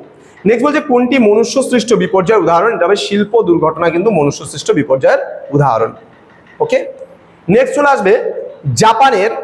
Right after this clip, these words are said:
এক সেকেন্ড just, ওকে, জাপানের মিনামাটা বিপর্যয় কিসের, আহ, কারণে হয়েছিল? এটা হবে মিথাইল আইসোসায়ানাইড গ্যাসের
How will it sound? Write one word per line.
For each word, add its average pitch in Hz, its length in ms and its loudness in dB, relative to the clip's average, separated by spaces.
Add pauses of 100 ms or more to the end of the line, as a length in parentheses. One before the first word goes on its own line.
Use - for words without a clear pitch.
(440)
এক 160 140 -2
সেকেন্ড 160 300 0
just, - 200 -2 (540)
ওকে, 113 140 -16 (1500)
জাপানের 226 580 2
মিনামাটা 262 520 0
বিপর্যয় 220 480 0
কিসের, 240 460 -2
আহ, 180 180 2
কারণে 202 220 0
হয়েছিল? 185 320 2
এটা 196 140 2
হবে 202 100 2
মিথাইল 196 400 2
আইসোসায়ানাইড 180 720 0
গ্যাসের 147 520 -2